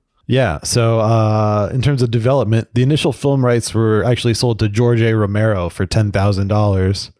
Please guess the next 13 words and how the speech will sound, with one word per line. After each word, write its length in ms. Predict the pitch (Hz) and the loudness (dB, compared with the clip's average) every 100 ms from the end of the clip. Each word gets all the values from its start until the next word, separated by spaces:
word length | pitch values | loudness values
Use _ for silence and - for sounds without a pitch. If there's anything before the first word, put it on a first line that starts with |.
| - | -4
George 160 | 117 104 | 0 2
Romero, 360 | 107 104 98 | 2 2 2
who 180 | 101 98 | 2 0
directed 440 | 90 104 95 107 | 0 0 0 0
Night 220 | 110 117 110 | 0 0 2
of 60 | 107 | 2
the 60 | |
Living 280 | 104 95 98 | 2 0 0
Dead 300 | 110 107 104 | 2 2 2
and 160 | 98 98 | 0 -2
the 40 | |
many 280 | 104 101 95 | -2 0 0
sequels. 680 | - 117 104 101 98 - | 0 -2 0 0 0 -4